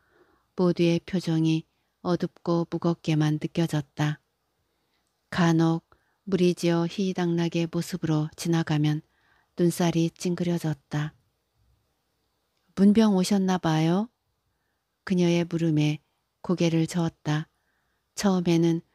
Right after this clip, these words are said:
그렇다고 거짓말하려다가 그녀의 환자복을 바라보며 천천히 도리질했다. 우연히 마주 앉은 그녀였으나 무엇인가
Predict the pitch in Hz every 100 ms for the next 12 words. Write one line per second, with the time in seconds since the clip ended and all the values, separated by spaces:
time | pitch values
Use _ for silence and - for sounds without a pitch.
0 | _ _ 196 180 - 180 170 170 - 175
1 | 175 165 160 165 180 175 147 147 151 156
2 | - _ _ _ _ _ - 180 170 165
3 | 170 170 185 170 170 160 151 156 - 175
4 | 165 156 147 147 151 - _ _ _ _
5 | _ - 196 175 - 175 165 165 - 180
6 | 170 - 151 - 165 - - 147 156 _
7 | _ _ _ _ _ _ - 185 185 180
8 | 175 175 175 170 165 175 165 151 151 147
9 | 151 170 170 160 147 - 147 147 147 _
10 | _ _ _ _ 180 185 175 - 165 165
11 | 160 165